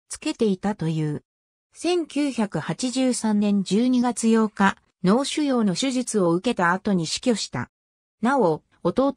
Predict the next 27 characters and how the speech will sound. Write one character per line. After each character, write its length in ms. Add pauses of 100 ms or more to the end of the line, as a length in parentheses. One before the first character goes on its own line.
(120)
の 100
サ 200
ミ 100
ュ 100
エ 100
ル・ 120
テ 100
ィ 240
ー・ 20
リ 160
ン 80
ド 120
レ 120
イ 60
も 120
イ 180
ー 40
ジ 120
ー・ 180
ピ 160
ケ 160
ン 80
ズ 100
の 220 (160)
芸 220
名 240
で、 240